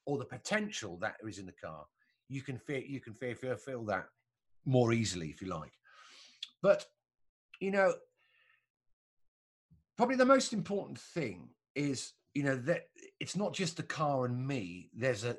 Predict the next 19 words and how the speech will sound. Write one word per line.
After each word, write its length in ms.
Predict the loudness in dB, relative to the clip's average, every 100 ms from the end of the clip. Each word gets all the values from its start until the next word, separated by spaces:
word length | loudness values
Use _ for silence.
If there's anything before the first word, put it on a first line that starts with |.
| -4
there's 180 | -4
a 40 | 0
link 380 | 2 2 0 -10
between 340 | -16 -8 -6 -6
the 60 |
two, 380 | -8 -6 -6 -6 -12 _ _ -10
and 120 | -6
that 120 | -4
is, 280 | -4 -8 -10 -14 -18
you 120 | -10 -8
know, 80 |
your 180 | -4 -4
race 260 | -2 -2 -2
engineer. 480 | -4 -4 -10 -12 -18 _ _ _ _ _ _ -20 -20 -20 -20 -20 -6
And 100 | 0
he's 300 | 4 4 4
the 80 | -2
guy 440 | 0 2 2 0
who, 380 | -2 2 2 2